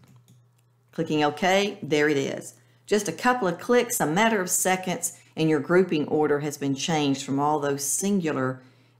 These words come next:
dates. Now I can look at my quarters. I can create a chart from those quarters.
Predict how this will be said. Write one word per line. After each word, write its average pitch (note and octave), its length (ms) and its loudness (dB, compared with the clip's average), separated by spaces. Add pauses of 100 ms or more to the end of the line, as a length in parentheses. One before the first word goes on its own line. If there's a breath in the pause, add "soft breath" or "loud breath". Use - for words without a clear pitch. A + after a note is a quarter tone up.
dates. C#3 600 0 (200 loud breath)
Now D#3 220 2
I D3 80 2
can C#3+ 240 -4
look F3 240 -2
at - 100 -6
my C#3+ 120 -6
quarters. B2+ 500 -4
I C3 80 -2
can C3+ 180 -6
create D3+ 400 -4
a D3+ 60 -10
chart - 560 -2
from C#3 160 -4
those C3+ 240 -6
quarters. - 640 -8